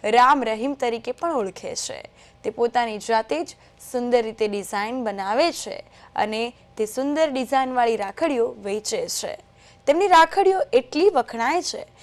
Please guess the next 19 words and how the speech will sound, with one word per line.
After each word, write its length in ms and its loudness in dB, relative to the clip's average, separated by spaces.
કે 60 -6
મોટા 340 0
મોટા 360 0
પોલિટિકલ 760 0
પાર્ટીઓ 600 -2
ગવોને 640 -2
પ્રાઇમ, 460 2
પ્રાઇમ 480 -2
મિનિસ્ટરને 680 -2
પણ 340 -4
મોકલવામાં 680 -2
આવે 180 2
છે 240 -8
અને 180 0
આ 100 6
રાખડી 580 0
વિધાનસભા, 800 2
લોકસભામાં 680 -2
પણ 260 -8